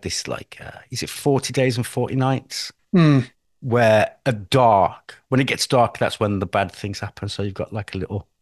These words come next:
Speaker 1: a little bit of urgency in it, a little bit of a clock.
Speaker 2: Yeah.
Speaker 1: I, I, and, and to be honest, I wanna get it 'cause I wanna know, is it vampires? Is it werewolves?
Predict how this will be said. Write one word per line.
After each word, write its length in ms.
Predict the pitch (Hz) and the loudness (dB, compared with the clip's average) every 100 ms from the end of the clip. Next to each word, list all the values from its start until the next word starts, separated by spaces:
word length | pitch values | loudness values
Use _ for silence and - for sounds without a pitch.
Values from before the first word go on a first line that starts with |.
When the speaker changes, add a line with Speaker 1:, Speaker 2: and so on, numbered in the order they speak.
| _ | _
Speaker 1:
a 60 | - | -2
little 200 | 117 82 | 0 0
bit 160 | 120 - | 0 -2
of 160 | 117 - | -2 0
urgency 800 | 110 104 95 - - - - 98 | 2 2 0 -6 -8 -8 -6 -4
in 120 | 98 | -2
it, 140 | 104 - | -4 -6
a 80 | 110 | -8
little 180 | 107 - | -8 -4
bit 140 | - | -4
of 100 | - | -4
a 60 | 104 | -8
clock. 340 | - - - _ - | -8 -10 -16 _ 0
Speaker 2:
Yeah. 300 | 180 151 135 - _ - | 4 4 2 -6 _ 0
Speaker 1:
I, 100 | 320 | 2
I, 340 | 339 - - - _ _ _ | 2 -2 -10 -12 _ _ _
and, 220 | 190 202 - | 0 0 -2
and 340 | 208 220 - - - | -2 -2 -2 -12 -10
to 120 | - 185 | 0 4
be 60 | |
honest, 260 | 220 165 - | 6 4 4
I 80 | 180 | 4
wanna 240 | 160 139 | 4 2
get 160 | 147 139 | 2 0
it 100 | - | 0
'cause 100 | 135 | 0
I 40 | |
wanna 220 | 123 123 | 2 2
know, 180 | 123 117 | 2 2
is 160 | - 123 | 2 0
it 100 | 147 | 0
vampires? 640 | - 117 117 - 123 120 | 0 0 0 0 0 0
Is 120 | 117 | 0
it 100 | 120 | 0
werewolves? 840 | 113 113 110 107 107 107 - - | 0 0 2 0 -2 -4 -10 -14